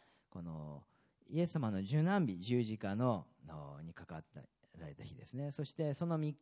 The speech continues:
日目が、えー、復活祭ですけども、えー、それまで遡って、日曜日を除く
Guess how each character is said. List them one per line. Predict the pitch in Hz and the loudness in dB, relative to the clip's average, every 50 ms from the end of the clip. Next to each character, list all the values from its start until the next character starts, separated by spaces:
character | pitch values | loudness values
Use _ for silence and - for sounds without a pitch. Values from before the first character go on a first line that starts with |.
| _ _ - | _ _ -2
日 | - 151 143 139 135 131 131 | 0 2 2 4 2 2 2
目 | 127 127 123 110 | 0 0 0 2
が、 | 113 117 117 98 - - _ _ _ _ _ _ _ _ _ - | 2 0 0 0 -4 -8 _ _ _ _ _ _ _ _ _ -16
え | - - - - 123 - - - - | -16 -14 -14 -16 -18 -20 -20 -20 -6
ー、 | |
復 | - 113 110 | -6 -6 -4
活 | - 110 107 - | -4 -6 -6 -4
祭 | - 87 76 67 | -6 -8 -8 -10
で | 60 | -12
す | - - | -14 -12
け | 80 | -10
ど | 80 98 | -6 0
も、 | 123 156 147 113 71 - - _ _ _ _ _ _ _ | 4 4 4 4 4 -2 -12 _ _ _ _ _ _ _
え | 165 147 127 | -16 -14 -14
ー、 | 139 | -4
そ | - 180 | 0 2
れ | 175 180 180 175 175 175 175 156 107 113 | 2 4 4 4 2 2 0 0 -4 -4
ま | 151 185 180 | 0 2 2
で | 151 131 | 2 2
遡 | - 170 156 - 185 190 190 190 202 | 2 0 2 4 4 4 6 6 4
っ | 190 165 - _ | 2 2 -2 _
て、 | - 170 156 127 98 - - _ _ _ - | 4 4 4 4 2 -2 -6 _ _ _ 0
日 | 147 165 160 - - 233 254 | 2 2 2 0 -2 -4 -2
曜 | 262 277 294 285 269 | 2 4 4 4 4
日 | 240 202 175 170 | 4 6 8 10
を | 180 170 147 104 - - - - _ _ _ _ - | 10 10 8 6 4 -4 -16 -20 _ _ _ _ -2
除 | 143 160 165 165 175 202 220 220 214 | 0 2 2 2 2 2 2 2 0
く | 220 - 247 262 247 196 120 98 | -2 0 4 6 8 8 6 4